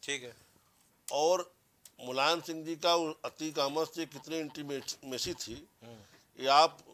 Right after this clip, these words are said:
Speaker 2: कुछ ऐसी फोटो भी सोशल मीडिया पे वायरल, जिसमें मुलायम सिंह उसके कुत्ते से हाथ मिलाते दिख जाएंगे।
Speaker 1: अरे ये कौन सी बात हुई?
Speaker 2: नहीं, नहीं, है, है, मैं, मैं झूठ नहीं बोल रहा हूँ।
Speaker 1: अच्छा।
Speaker 2: मैं, मैं, आप देख लीजिए, दिख जाएंगे।
Speaker 1: तो कुत्ते से हाथ मिलाने में ये कौन सी बात हुई?
Speaker 2: नहीं, है, है, फोटो है।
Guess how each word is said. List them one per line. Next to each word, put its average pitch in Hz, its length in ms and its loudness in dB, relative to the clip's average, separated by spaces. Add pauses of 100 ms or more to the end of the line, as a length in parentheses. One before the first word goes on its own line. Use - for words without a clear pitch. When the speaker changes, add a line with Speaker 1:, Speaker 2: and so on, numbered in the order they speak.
(200)
Speaker 2:
कुछ 147 180 -12
ऐसी 135 300 -4
फोटो 139 320 -6
भी 156 240 -4 (680)
सोशल 143 240 -6
मीडिया 143 300 -2
पे 156 80 -4
वायरल, 143 340 2
जिसमें 156 240 -6
मुलायम 143 340 0
सिंह 143 180 -10
उसके 139 200 -14
कुत्ते 160 340 -6
से 131 80 -2
हाथ 131 180 4
मिलाते 123 280 -4
दिख 104 160 -16
जाएंगे। 87 420 -12 (840)
Speaker 1:
अरे 120 120 -14
ये 135 80 -6
कौन 127 180 -4
सी 107 80 -10
बात 98 220 -8
हुई? 180 80 -6
Speaker 2:
नहीं, 208 120 -2
नहीं, 214 140 -2
है, 156 120 -8
है, 185 220 -8
मैं, 170 120 -4
मैं 156 100 -2
झूठ 208 160 -12
नहीं 262 120 -6
बोल 127 160 -6
रहा 123 80 -6
हूँ। 247 260 -16
Speaker 1:
अच्छा। 131 200 0
Speaker 2:
मैं, 131 200 -2
मैं, 139 80 -6
आप 156 300 2
देख 185 160 -2
लीजिए, 156 220 -12
दिख 202 120 -12
जाएंगे। 101 240 -10
Speaker 1:
तो - 60 -10
कुत्ते - 300 -2
से 202 80 4
हाथ 208 100 8
मिलाने 208 220 4
में 202 80 0
ये 196 80 -4
कौन 196 140 -6
सी 185 120 -8
बात 190 180 -6
हुई? - 100 0
Speaker 2:
नहीं, 202 160 4
है, 247 200 2
है, 302 100 2
फोटो 214 320 0
है। 101 160 -8